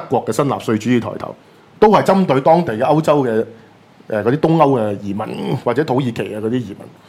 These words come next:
<clears throat> 去搶咗佢啲工作啊，或者亞洲嚟嘅移民。 <clears throat> 咁所以呢，就如果當英國都行呢條路嗰陣時呢，咁我相信呢，成個國家會分裂啊！其實而家都唔係話佢個經濟能唔能夠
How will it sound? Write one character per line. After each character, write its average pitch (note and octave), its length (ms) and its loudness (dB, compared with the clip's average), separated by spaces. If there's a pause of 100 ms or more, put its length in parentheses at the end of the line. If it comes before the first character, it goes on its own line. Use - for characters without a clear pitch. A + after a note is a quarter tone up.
(360)
<clears throat> G3 440 2
去 A2+ 60 -4
搶 G#2+ 220 -4
咗 C#3 100 2
佢 G#2+ 80 0
啲 - 20 -2
工 A#2 180 -2
作 A2+ 120 -4
啊， E2 200 -12 (680)
或 G2+ 80 -4
者 - 100 2
亞 G#2+ 200 0
洲 A#2+ 180 0
嚟 G2 60 -4
嘅 E2 100 -12
移 E2 180 -14
民。 - 1080 -6
<clears throat> - 100 -12
咁 G3 100 4
所 G3 160 4
以 F3+ 100 4
呢， G3 100 2
就 B2 220 -2 (340)
如 A2+ 100 0
果 E3+ 80 4
當 G#3+ 240 4
英 A3 180 2
國 D#3 120 0
都 F#3+ 100 0
行 G#2 200 -4
呢 C3+ 60 -4
條 G#2 140 -2
路 F#2+ 280 -2
嗰 C#3 40 0
陣 C#3 140 -2
時 F2+ 100 -10
呢， F#2+ 100 -10 (640)
咁 D#3+ 100 2
我 D3 160 4
相 F#3+ 200 2
信 D3 140 0
呢， F3 80 2
成 G#2+ 180 -6
個 G#2 60 -4
國 B2 240 -2
家 D3+ 80 4
會 A2+ 100 2
分 B2+ 300 -2
裂 F#2+ 180 -8
啊！ F2 160 -8
其 - 160 -12
實 F#2 40 -10 (560)
而 A2 60 0
家 G3+ 120 6
都 A3 100 2
唔 B2+ 100 0
係 A2 140 -4
話 G#2+ 80 2
佢 A2+ 60 -2
個 C3 140 2
經 G3 280 2
濟 B2 160 2
能 F2+ 160 -6
唔 F#2+ 40 -6
能 F2+ 140 -8
夠 G#2+ 160 0